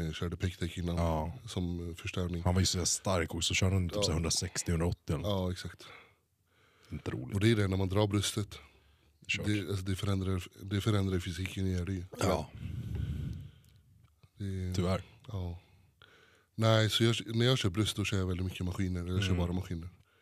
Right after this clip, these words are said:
Speaker 1: För jag vågar fan inte, alltså.
Speaker 2: Nej.
Speaker 1: Och det är också för jag, jag blir ju ganska stark i bröst också.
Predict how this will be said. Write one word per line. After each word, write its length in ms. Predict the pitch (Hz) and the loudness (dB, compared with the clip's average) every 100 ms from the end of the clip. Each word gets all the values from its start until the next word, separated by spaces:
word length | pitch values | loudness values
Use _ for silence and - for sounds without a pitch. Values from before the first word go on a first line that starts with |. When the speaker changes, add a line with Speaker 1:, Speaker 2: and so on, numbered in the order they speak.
| - _ _ _ | -20 _ _ _
Speaker 1:
För 60 | 98 | -2
jag 80 | |
vågar 300 | 92 95 90 | 0 0 0
fan 200 | 90 92 | -4 -2
inte, 140 | 85 82 | -4 -6
alltså. 240 | 82 - - _ _ _ - - - _ _ | -8 -10 -12 _ _ _ -20 -20 -20 _ _
Speaker 2:
Nej. 220 | - 82 - | -10 -8 -2
Speaker 1:
Och 60 | |
det 80 | 101 | 2
är 140 | 110 107 | 4 2
också 260 | 101 - | 0 -4
för 100 | 98 | 0
jag, 320 | 98 101 110 | 0 0 -2
jag 160 | 107 104 | 0 0
blir 140 | 101 | 2
ju 160 | 107 107 | 0 0
ganska 280 | 107 104 101 | 0 0 -2
stark 360 | - 104 98 | -2 -2 -2
i 40 | 104 | -2
bröst 280 | 90 87 92 | -2 -4 -6
också. 220 | 90 | -6